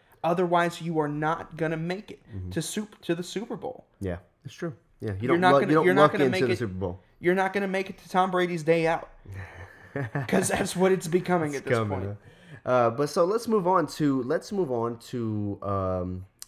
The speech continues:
Speaker 2: identifying possible landing spots for A B.
Speaker 1: Man, we talked a,
Speaker 2: We,
Speaker 1: about it a
Speaker 2: we
Speaker 1: little bit
Speaker 2: did,
Speaker 1: last
Speaker 2: we
Speaker 1: week.
Speaker 2: did, but, uh,
Speaker 1: Um,
Speaker 2: now we have the, well, now we have the, the, uh,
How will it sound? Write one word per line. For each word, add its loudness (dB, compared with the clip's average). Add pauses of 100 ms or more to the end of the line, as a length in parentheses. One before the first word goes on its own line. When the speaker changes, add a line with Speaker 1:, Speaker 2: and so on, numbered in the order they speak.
(1120)
Speaker 2:
identifying -2 (140)
possible -4
landing -8
spots -16 (200)
for -14
A -10
B. -18 (920)
Speaker 1:
Man, -8
we -6
talked -6
a, -4
Speaker 2:
We, -4
Speaker 1:
about 0
it -10
a -8
Speaker 2:
we -4
Speaker 1:
little -2
bit -8
Speaker 2:
did, 6
Speaker 1:
last 0
Speaker 2:
we -2
Speaker 1:
week. -8
Speaker 2:
did, 2
but, 0
uh, 0
Speaker 1:
Um, -4
Speaker 2:
now 0
we -4
have 0
the, -4
well, -6
now -4
we -4
have -2
the, -4
the, -6
uh, -8